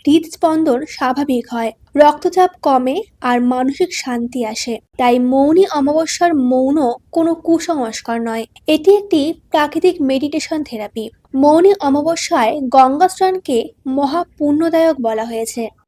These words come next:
শাস্ত্রমতে এই দিনে গঙ্গায় দেবতাদের বিশেষ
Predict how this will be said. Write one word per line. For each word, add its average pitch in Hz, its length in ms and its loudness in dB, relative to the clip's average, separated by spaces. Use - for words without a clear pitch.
শাস্ত্রমতে 381 760 0
এই 285 220 4
দিনে 330 300 0
গঙ্গায় 302 500 2
দেবতাদের 269 560 0
বিশেষ 311 320 0